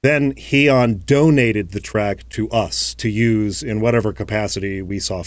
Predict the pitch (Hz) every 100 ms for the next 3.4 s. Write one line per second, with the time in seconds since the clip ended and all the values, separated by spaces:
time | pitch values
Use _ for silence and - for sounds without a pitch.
0 | - 156 - - - - - 123 120 135
1 | 117 139 160 143 123 110 117 127 131 110
2 | 104 - - 117 104 - - 185 240 127
3 | 113 120 127